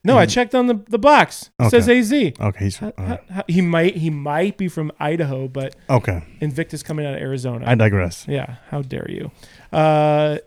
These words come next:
Speaker 1: anyway, this company has very strong ties, as the founder himself, uh, is a veteran. He
Speaker 2: Come
Speaker 1: was
Speaker 2: on.
Speaker 1: part of the, uh, military for a number of years. Uh, they really push themselves to strive to be the brand that,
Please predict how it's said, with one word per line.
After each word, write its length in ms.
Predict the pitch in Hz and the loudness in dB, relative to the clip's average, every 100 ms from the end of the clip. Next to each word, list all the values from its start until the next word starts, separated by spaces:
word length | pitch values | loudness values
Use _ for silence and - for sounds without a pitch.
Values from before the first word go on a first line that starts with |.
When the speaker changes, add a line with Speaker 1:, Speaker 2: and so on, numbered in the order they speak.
| - | 0
Speaker 1:
anyway, 380 | 196 170 160 170 | 4 6 4 2
this 120 | 165 | -2
company 280 | - 196 185 | 0 0 2
has 160 | 180 139 | 0 0
very 260 | 170 185 | 2 2
strong 300 | 175 185 170 | 2 0 -2
ties, 500 | 160 165 160 160 151 | -2 0 2 0 -2
as 300 | - 156 147 | -4 -2 -2
the 60 | 143 | -4
founder 280 | 165 160 156 | -2 0 0
himself, 480 | 151 - 151 151 - _ _ - | -2 0 0 0 -8 _ _ -8
uh, 220 | 147 147 165 | 0 0 0
is 120 | 143 | -4
a 40 | |
veteran. 480 | 143 151 151 147 156 | 0 0 2 2 0
He 60 | 147 | 2
Speaker 2:
Come 100 | 175 | 6
Speaker 1:
was 260 | 175 127 127 | 8 8 6
Speaker 2:
on. 180 | - - _ - | 0 -20 _ -4
Speaker 1:
part 160 | 147 | -2
of 120 | 147 | -2
the, 240 | 139 147 143 | -2 -2 -2
uh, 220 | 139 139 | -2 -2
military 520 | 143 147 143 156 147 | -2 -2 -2 -2 -4
for 180 | 147 143 | -4 -6
a 40 | |
number 260 | 143 151 147 | -4 -2 -2
of 120 | 143 | -2
years. 320 | 147 147 147 - - - - | 0 -2 -2 -6 -20 -20 -6
Uh, 140 | 147 147 | 2 4
they 100 | 165 | 6
really 220 | 214 226 | 6 6
push 220 | 220 196 | 4 0
themselves 460 | 202 180 190 185 175 | -2 -2 0 0 0
to 60 | |
strive 500 | 156 - 165 160 170 | -6 -2 0 0 0
to 80 | 160 | -2
be 160 | 156 165 | -4 -2
the 140 | 143 | -2
brand 540 | 127 135 147 147 147 143 | -4 -2 0 0 -2 -2
that, 300 | 139 143 | -2 -4